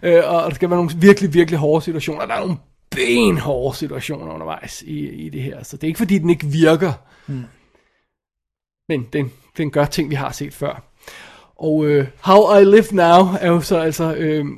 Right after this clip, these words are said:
Speaker 1: måske en, øh, en indikation af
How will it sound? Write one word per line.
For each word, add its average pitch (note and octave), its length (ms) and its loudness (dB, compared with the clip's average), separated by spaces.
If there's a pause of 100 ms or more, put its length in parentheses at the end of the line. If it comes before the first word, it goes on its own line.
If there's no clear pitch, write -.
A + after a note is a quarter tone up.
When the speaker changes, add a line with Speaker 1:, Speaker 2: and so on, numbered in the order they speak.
(500)
Speaker 1:
måske F3+ 380 -4
en, D#3+ 220 -4
øh, D3 180 -6 (1900)
en D#3+ 120 -12
indikation E3+ 800 0
af D3+ 280 -2